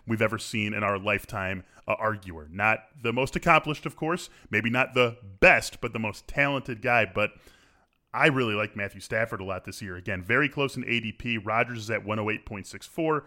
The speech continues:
Stafford at one ten point one eight. I look at what this guy did last year, Matthew Stafford. Twenty-five hundred yards, nineteen touchdowns, eight point six yards per attempt in just eight games.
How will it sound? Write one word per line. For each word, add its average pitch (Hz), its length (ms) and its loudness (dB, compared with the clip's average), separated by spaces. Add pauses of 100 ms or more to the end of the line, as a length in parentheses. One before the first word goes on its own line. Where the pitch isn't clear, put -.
(160)
Stafford 120 420 0
at 101 140 -4
one 104 160 -4
ten 107 320 -4 (240)
point 117 320 -6 (260)
one 107 320 -4 (180)
eight. 135 360 -6 (420)
I 127 120 4
look 180 200 0
at 135 80 -2
what 127 120 -4
this 120 160 -8
guy 110 180 0
did 104 160 -4
last 101 300 -4
year, 98 160 -6
Matthew 98 280 -8
Stafford. 95 360 -8 (160)
Twenty-five 139 460 -2
hundred 113 260 -8
yards, 98 280 -6
nineteen 113 420 -4
touchdowns, 110 560 -8
eight 120 180 -4
point 127 220 -8
six - 220 -12
yards 113 180 -6
per 120 160 -8
attempt 110 380 -6
in 107 100 -8
just - 260 -10
eight 127 280 -2
games. 107 340 -2